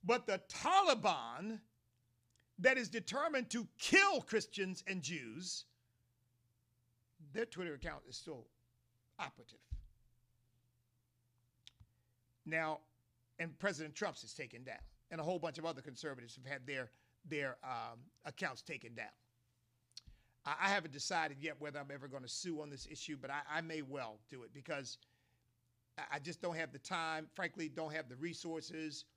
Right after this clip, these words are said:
time or money to spend going after Twitter. But my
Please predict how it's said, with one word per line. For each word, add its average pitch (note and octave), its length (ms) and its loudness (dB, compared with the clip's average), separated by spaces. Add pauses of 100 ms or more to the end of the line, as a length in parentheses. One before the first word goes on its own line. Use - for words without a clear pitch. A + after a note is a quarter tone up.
(800)
time E3 480 2
or F#3+ 200 2
money C3+ 460 -6
to D3 140 -10
spend C#3+ 680 -2 (460)
going E3+ 400 0
after D#3+ 300 0
Twitter. E3 440 0 (540)
But D#3 320 4
my E3+ 200 0